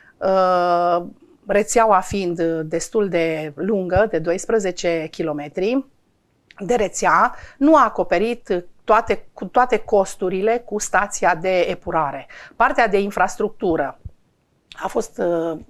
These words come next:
uh, eligibilă în proiect, iar partea de componente, dotarea stației, nu a fost eligibilă.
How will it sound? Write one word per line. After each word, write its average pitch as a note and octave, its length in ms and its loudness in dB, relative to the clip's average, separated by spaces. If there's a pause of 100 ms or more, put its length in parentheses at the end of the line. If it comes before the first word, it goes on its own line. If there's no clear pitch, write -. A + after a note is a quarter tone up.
uh, D#3+ 340 -8
eligibilă F3 640 -2
în E3+ 160 -4
proiect, F3 560 -2 (220)
iar G#3 200 0
partea B3 280 2
de F#3 100 0
componente, F#3+ 800 0
dotarea F3+ 500 0
stației, G#3 680 -2
nu A#3+ 120 -2
a G#3 60 0
fost - 260 -6
eligibilă. D3+ 600 -6